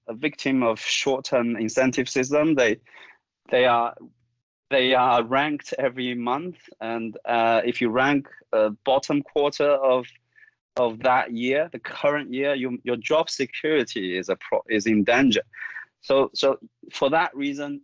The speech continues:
you don't really care about long-term, multi-year, um, investment op-, opportunities. You, if, if, if, um, a certain sector is going up, qu-, you have to be on that train. Otherwise, your ranking will be hurt. So that's, that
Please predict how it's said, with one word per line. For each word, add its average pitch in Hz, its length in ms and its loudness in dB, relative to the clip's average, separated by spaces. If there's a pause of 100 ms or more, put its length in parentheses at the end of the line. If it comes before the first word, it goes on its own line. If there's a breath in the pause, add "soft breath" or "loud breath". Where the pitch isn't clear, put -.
you 123 180 -12
don't 143 280 -4
really 151 240 -2
care 156 320 2
about 143 300 0
long-term, 127 600 -4
multi-year, 117 880 2
um, 104 400 -2 (240)
investment 117 580 0 (140)
op-, 107 240 -4
opportunities. 160 580 -2
You, 120 160 2 (340 loud breath)
if, 127 280 0 (340 loud breath)
if, 120 340 2 (120)
if, 113 380 0
um, 110 400 2 (140)
a 120 60 -2
certain 147 340 0
sector 139 400 0
is 110 260 -4
going 127 280 2
up, 131 260 -2 (100)
qu-, - 200 -10 (200)
you 123 240 0
have 139 280 0
to 135 100 -8
be 120 120 -2
on 120 220 2
that 117 180 0
train. 147 380 0 (540 loud breath)
Otherwise, 143 440 2
your 127 100 -6
ranking 127 420 -4
will 95 120 -10
be 87 120 -8
hurt. - 360 -2
So 135 360 0
that's, 170 440 -4
that 170 140 -2